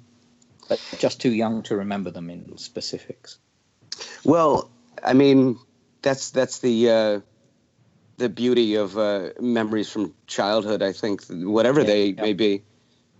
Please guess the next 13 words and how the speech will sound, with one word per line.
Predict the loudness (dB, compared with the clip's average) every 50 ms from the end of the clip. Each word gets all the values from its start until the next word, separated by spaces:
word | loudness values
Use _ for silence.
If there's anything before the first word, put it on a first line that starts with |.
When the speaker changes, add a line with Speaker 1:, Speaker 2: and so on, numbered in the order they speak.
| _ _
Speaker 2:
that | -2 0 2 2 2 2
Speaker 1:
Yeah. | 4
Speaker 2:
it | 4 4
is, | 2 2 0 -2
it | -2 2 2
is | 2 2 0
more | 0 0 0 0
sensory, | -2 -6 -6 -6 -6 -6 -8 -8 -8 -6 -6 -4 -4 -4 -4
and | -4 -4
as, | -4 -6 -6 -12 -14 -12
as | -12 -10 -6 -4
long | -2 -2 0 0 -2
as, | -2 -4 -6 -8 -12 -14 -18